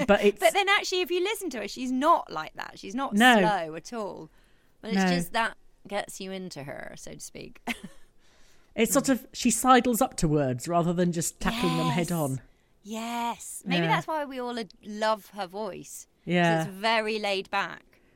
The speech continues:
Speaker 2: Yeah. Um,
Speaker 1: Yep.
Speaker 2: this is from Reverend Julie. "Dear lovely ladies,
Speaker 1: Hi, Rev.
Speaker 2: fabulous Febreze and Paulie Cooper, get well soon. I believe that the word for which Harriet was groping to describe Ruth's refusal to back down in her confrontation with Jill is principled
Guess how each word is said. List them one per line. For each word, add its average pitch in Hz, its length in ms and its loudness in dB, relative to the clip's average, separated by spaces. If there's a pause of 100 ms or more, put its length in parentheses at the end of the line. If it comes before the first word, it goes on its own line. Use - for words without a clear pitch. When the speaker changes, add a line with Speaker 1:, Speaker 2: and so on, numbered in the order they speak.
(140)
Speaker 2:
Yeah. 160 360 2 (1700)
Um, 226 300 10 (260)
Speaker 1:
Yep. 208 360 -2
Speaker 2:
this 214 140 6
is 240 120 2
from 233 220 6
Reverend 202 320 8
Julie. 185 320 6 (360)
"Dear 240 120 8
lovely 220 240 10
ladies, 202 280 8
Speaker 1:
Hi, - 40 4
Rev. 190 100 4
Speaker 2:
fabulous 190 140 -2
Febreze 190 400 4
and 175 160 2
Paulie 185 240 4
Cooper, 214 420 0
get - 120 -6
well 156 120 -4
soon. 175 220 -4 (280)
I 208 100 10
believe 240 300 6
that 262 120 2
the 196 80 2
word 220 260 6
for 214 80 0
which 196 220 0
Harriet 196 280 2
was 175 120 -2
groping 202 400 4
to 170 80 -4
describe 175 520 0
Ruth's 180 260 0
refusal 175 400 -2
to 165 80 -4
back 175 220 0
down 175 200 0
in 175 60 0
her 165 120 0
confrontation 170 640 -4
with 165 160 -2
Jill 180 220 2
is 175 100 0
principled 180 800 4